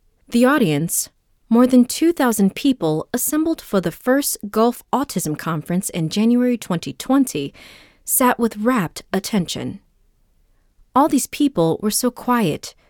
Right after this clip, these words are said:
remembers Watfa Al-Mamari, a developmental pediatrician at Sultan Qaboos University in Oman and a conference organizer.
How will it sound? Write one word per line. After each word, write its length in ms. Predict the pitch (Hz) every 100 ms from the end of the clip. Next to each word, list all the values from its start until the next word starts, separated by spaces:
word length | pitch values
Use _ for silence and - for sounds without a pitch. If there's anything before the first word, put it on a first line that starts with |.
| _
remembers 460 | 185 185 175 165 -
Watfa 400 | 165 - - 156
Al-Mamari, 720 | 156 175 165 165 160 165 214 247 _ _ _ _ -
a 80 | 247
developmental 580 | 285 339 320 262 247
pediatrician 960 | 208 - 170 165 - 311 294 170 143 170 - - _ -
at 120 | 233
Sultan 460 | - 311 - 320
Qaboos 400 | 294 202 240 254
University 600 | 240 226 180 170 - 175
in 200 | 170 160
Oman 560 | - 175 202 208 123 135 - _ _ _
and 400 | 262 226 165 175 -
a 80 | 226
conference 440 | - 277 277 254
organizer. 720 | - 269 247 240 - - 95